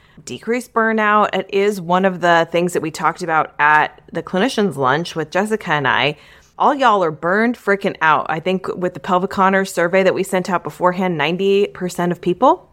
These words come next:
at some point in their career had felt some level of burnout. And especially in our field where we are gathering information that's very personal,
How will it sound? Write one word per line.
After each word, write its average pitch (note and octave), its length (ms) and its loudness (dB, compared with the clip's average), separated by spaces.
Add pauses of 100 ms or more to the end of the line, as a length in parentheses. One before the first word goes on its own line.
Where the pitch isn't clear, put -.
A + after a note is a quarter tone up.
(120)
at F3+ 200 2
some F3+ 180 2
point F#3 180 0
in F3+ 60 2
their E3+ 120 0
career F3 260 0
had D#3 160 -6
felt - 240 0
some E3 260 0
level D3+ 260 0
of D3+ 120 -2
burnout. F3 320 2
And E3 180 -2
especially E4 600 -4
in B3 100 -2 (100)
our F3 440 2 (440)
field D3 640 -2
where D3+ 640 2 (320)
we G#3 480 -6 (100)
are D#3+ 640 2 (360)
gathering C4 500 2
information E3+ 800 0
that's C#3 220 -4
very D#3+ 500 -2
personal, D#3 800 0